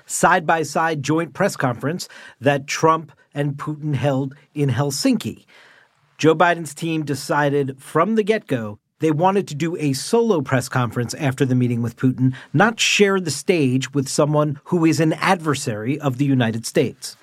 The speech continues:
The meeting will be in two parts. The first summit is going to have four participants: President Biden, President Putin, U S Secretary of State Antony Blinken, and Russian Foreign Minister Sergei Lavrov. Each side is going to have a translator, and there will be a photo op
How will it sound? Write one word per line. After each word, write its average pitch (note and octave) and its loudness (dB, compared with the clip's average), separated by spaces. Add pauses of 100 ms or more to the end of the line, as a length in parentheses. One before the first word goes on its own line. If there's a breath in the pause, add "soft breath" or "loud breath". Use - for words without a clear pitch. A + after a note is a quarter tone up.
(240 soft breath)
The D#3+ 6
meeting G#3+ 6
will A3+ 4
be F3 0
in D3 0
two G#3+ 0
parts. C#3+ 0
The D3 -2
first F#3+ 0
summit F#3 2
is D3 -4
going D#3 2
to C#3+ 4
have C3 0
four G#3 0
participants: C#3+ -6 (180)
President E3 2
Biden, D3 0
President D#3 0
Putin, C#3 -4 (420 loud breath)
U F3 4
S A3+ 0
Secretary F3+ -2
of C3+ -2
State E3 -2
Antony D3 0
Blinken, B2 -2 (260 soft breath)
and D3 2
Russian G3 2
Foreign D#3 0
Minister D3+ -2
Sergei C#3+ 2
Lavrov. D#3+ -2 (360 soft breath)
Each D#3 -6
side D#3+ 4
is D3+ -6
going C#3+ 0
to D3 2
have D3+ 2
a F3+ -4
translator, B2 0
and C3+ 4
there C3+ 6
will D3 2
be D3 2
a C3+ 2
photo A#3 2
op B2+ -4